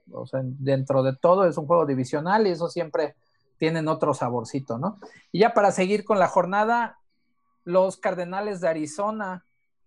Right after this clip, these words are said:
van a meterse a la casa de los Jets de Nueva York. Este, bueno, pues creo que es un, es un pick que no nos va a tomar mucho tiempo, salvo que haya algo por ahí interesante. Eh, Coach Duba.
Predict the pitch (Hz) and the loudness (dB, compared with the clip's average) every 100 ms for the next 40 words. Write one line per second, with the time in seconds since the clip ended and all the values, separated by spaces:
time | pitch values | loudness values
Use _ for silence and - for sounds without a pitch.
0 | - 175 196 196 170 - 190 190 180 160 | -4 -4 -2 -6 -6 -6 -6 -4 -8 -6
1 | 180 180 196 160 151 151 147 185 190 - | -8 -6 -6 -6 -6 -8 -4 -4 -4 -6
2 | 175 165 151 170 233 269 233 226 240 220 | -6 -4 -4 0 0 0 -4 -6 -6 -6
3 | 214 190 - - - 208 202 214 - 202 | -8 -10 -12 -12 -14 -14 -8 -8 -8 -8
4 | 185 143 - 175 196 170 185 180 - - | -8 -10 -10 -6 -4 -2 -2 -2 -4 -2
5 | 170 170 160 160 156 156 165 165 151 135 | 0 0 2 2 2 2 2 2 -2 -6
6 | 147 175 190 190 175 147 139 151 151 156 | -2 -2 -2 -2 0 -2 -2 0 2 2
7 | 147 143 143 139 127 127 135 135 131 123 | 2 0 -2 -2 0 0 -2 -2 -2 -2
8 | - 185 185 220 226 - _ _ _ 139 | 0 0 2 0 0 -6 _ _ _ -2
9 | 139 139 180 - 170 185 220 220 | -2 2 2 2 2 4 4 2